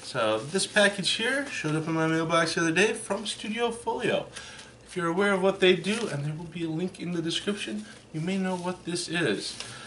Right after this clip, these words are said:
Uh, Postal Service crunched it a little bit to get this stick into my, uh,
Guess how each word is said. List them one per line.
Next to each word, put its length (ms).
Uh, 180
Postal 340
Service 440
crunched 400
it 40
a 40
little 240
bit 320
to 260
get 220
this 180
stick 380
into 320
my, 340
uh, 440